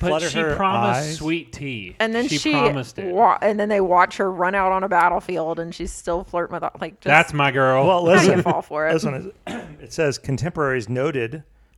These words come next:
Speaker 2: quote, 'Without being beautiful, she is very attractive, quite tall, a superb figure, and dressed with much taste.'"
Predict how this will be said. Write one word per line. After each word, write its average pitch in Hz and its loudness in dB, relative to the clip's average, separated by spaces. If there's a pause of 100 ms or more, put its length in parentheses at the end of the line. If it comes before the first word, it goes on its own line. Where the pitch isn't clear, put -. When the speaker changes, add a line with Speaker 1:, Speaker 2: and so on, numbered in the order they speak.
Speaker 2:
quote, 147 -4
'Without 147 -8
being 151 -6
beautiful, 117 -14 (100)
she - -14
is 202 -6
very 139 -6
attractive, 104 -10 (140)
quite 165 -6
tall, 127 -6 (140)
a 139 -16
superb 175 -8
figure, 104 -18 (240)
and 127 -8
dressed 143 -6
with 113 -16
much - -14
taste.'" - -20